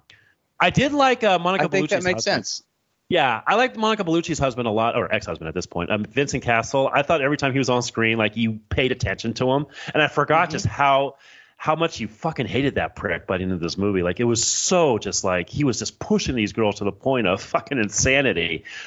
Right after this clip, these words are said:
Speaker 1: uh, which might be the point of the movie. Um, uh, I thought Barbara Hershey was great, um, but, um, yeah, the whole Natalie Portman Center storyline, it just,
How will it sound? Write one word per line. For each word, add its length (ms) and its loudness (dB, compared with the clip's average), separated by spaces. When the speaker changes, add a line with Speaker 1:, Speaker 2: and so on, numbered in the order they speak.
Speaker 1:
uh, 180 4
which 180 0
might 140 2
be 100 -4
the 100 -4
point 240 -4
of 60 -2
the 60 -2
movie. 400 -2
Um, 440 0
uh, 320 2
I 100 2
thought 180 0
Barbara 200 2
Hershey 280 0
was 120 0
great, 300 2
um, 540 -2
but, 420 2
um, 520 2
yeah, 160 0
the 100 -12
whole 200 0
Natalie 280 2
Portman 280 -2
Center 220 -2
storyline, 640 0
it 100 0
just, 420 -2